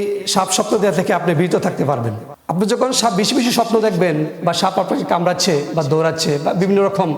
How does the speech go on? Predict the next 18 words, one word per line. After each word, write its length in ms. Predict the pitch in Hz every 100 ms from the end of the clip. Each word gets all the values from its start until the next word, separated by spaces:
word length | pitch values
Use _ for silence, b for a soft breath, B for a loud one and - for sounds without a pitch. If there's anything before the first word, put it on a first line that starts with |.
| - - 185 -
আপনি 180 | 156 185
এরকমভাবে 380 | 175 175 165 156
ভয়ঙ্কর 320 | 143 151 160 156
স্বপ্ন 160 | 147 151
দেখেন, 260 | 127 143 135 - - 139 131 - -
তখন 220 | - 202 190
আপনি 280 | 180 190 185
এরকমভাবে 560 | 160 160 170 156 151 135 123 - - 139 - - - - -
আপনাকে 320 | 170 165 156 165
করণীয় 360 | - 180 185
হবে, 260 | 143 143 151 127 123 - -
আপনি 280 | 156 - 151 135 151 -
সকল 300 | 196 - 214
গুনাহ 240 | 156 196
থেকে 200 | - 175 165
আপনি 180 | 156 156
বিরত 240 | 143 151
থাকবেন। 360 | 143 131 117